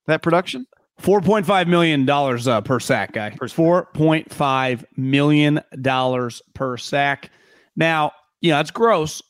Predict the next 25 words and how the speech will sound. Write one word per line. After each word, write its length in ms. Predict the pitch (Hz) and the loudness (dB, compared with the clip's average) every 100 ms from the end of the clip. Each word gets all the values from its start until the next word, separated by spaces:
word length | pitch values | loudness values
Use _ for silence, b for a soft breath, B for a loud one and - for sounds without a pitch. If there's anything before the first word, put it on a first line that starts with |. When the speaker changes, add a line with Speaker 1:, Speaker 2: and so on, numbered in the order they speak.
| - | -16
Speaker 2:
So 460 | - 147 139 139 - | -4 0 2 2 -2
if 120 | - | -6
you 160 | 170 156 | -4 -2
California 640 | 160 156 143 160 156 156 | 0 0 0 0 2 2
net, 280 | 143 147 156 - | 2 0 0 -4
we're 80 | 147 | -2
talking 540 | 156 143 147 131 123 _ _ _ | 0 0 0 -2 -2 _ _ _
three-ish 580 | - 190 190 196 190 - | -4 2 4 4 2 0
million 400 | 175 180 190 185 | 2 4 4 2
a 60 | 170 | 2
sack, 480 | - 185 196 - _ _ _ _ - | 2 0 0 -6 _ _ _ _ -6
uh, 200 | 143 143 | 0 0
net 260 | 147 165 165 | 2 -2 2
dollars. 460 | 175 175 190 - _ _ _ _ _ | 0 0 -4 -10 _ _ _ _ _
So 160 | - 135 | -6 -2
net 200 | 139 147 | -2 0
nine 300 | 151 160 160 | 0 0 0
times, 560 | 160 156 156 147 - - _ - | 2 2 0 -2 -6 -16 _ -8
you 80 | 156 | -2
know, 120 | 143 | -2
three, 480 | - 156 165 165 - | 0 2 2 0 -4
you 220 | 196 - | -10 -4
know, 300 | 294 233 202 _ _ _ - - - - _ _ _ - - | -2 -2 -4 _ _ _ -12 -12 -12 -20 _ _ _ -16 -10
we're 360 | 196 208 277 269 | -10 -6 -4 0
talking, 520 | - 220 208 180 | 0 0 0 -2